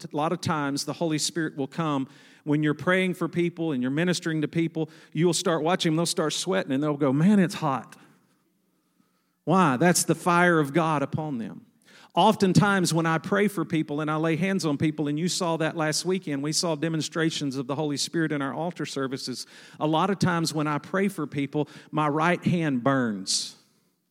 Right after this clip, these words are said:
It, it's like it's on fire. That's why the Holy Spirit is referred to as fire, and it's a refining fire. Can I hear an amen?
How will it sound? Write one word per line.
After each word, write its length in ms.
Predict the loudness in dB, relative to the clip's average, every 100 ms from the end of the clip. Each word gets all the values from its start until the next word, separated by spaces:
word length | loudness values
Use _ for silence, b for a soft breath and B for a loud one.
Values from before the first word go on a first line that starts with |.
| _ _ _ _ _ _ _ _ _ _ _ -2
It, 140 | 0
it's 200 | 0 0
like 220 | 0 0 0
it's 160 | -2
on 200 | -2 -2
fire. 560 | -2 -4 -6 -6 -10 -18 _ _ _ _ _ _ _ _ _ _ _ _ _ _ 2
That's 320 | 4 4 2
why 200 | 2 2
the 100 | 2
Holy 240 | 2 2
Spirit 360 | 0 2 2 4
is 200 | 2 2
referred 440 | 0 2 2 4
to 200 | 4 4 2
as 200 | 0 -4
fire, 840 | -10 -10 -6 -4 -4 -6 -14 -20 _ b b b
and 160 | 2 2
it's 160 | 4 4
a 100 | 6
refining 720 | 4 4 4 6 6 4 2
fire. 540 | 0 0 0 -2 -6
Can 200 | -4 -2
I 80 | 2
hear 220 | 4 4
an 100 | 4
amen? 480 | 2 0 -2 -6